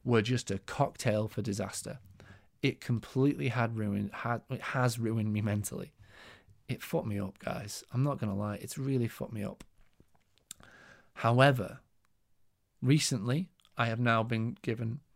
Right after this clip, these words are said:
a different medication to help with the withdrawals and help with the balance in my brain.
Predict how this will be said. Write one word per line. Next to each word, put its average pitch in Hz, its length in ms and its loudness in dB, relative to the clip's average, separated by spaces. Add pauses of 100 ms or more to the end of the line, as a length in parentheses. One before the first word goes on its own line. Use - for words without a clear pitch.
(720)
a 120 60 -6
different 120 340 -2
medication 117 640 0
to 123 100 -6
help 117 380 -2
with 113 140 -4
the 120 60 -2
withdrawals 110 680 0
and 110 80 -4
help - 260 -6
with 120 120 -4
the 117 100 0
balance 110 500 -2
in 113 60 -2
my 107 140 -2
brain. 107 420 -2